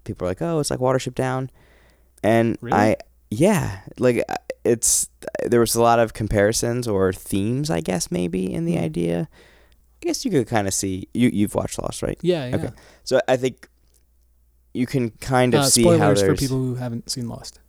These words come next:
Speaker 1: Yeah, well, that's your fault.
Speaker 2: Yeah, yeah.
Speaker 1: Yeah, I mean, I would say that I think that there is some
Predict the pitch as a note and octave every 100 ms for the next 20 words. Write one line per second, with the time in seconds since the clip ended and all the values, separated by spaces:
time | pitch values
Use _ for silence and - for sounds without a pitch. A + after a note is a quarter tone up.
0 | - D2+ - G2+ - - - - - -
1 | - - G2+ G2 F2+ - G1+ _ - D#3+
2 | B2+ A2+ - _ _ - - _ _ _
3 | _ A#2+ G#2+ D#2 A2+ A#2+ G#2+ - A2 A#2
4 | G#2+ C3+ B2+ A2+ G#2 - A2+ G#2 - G2+
5 | G2+ - - - - - A2 G#2+ A2 -
6 | - G#2 G2+ G2 F2+ F2+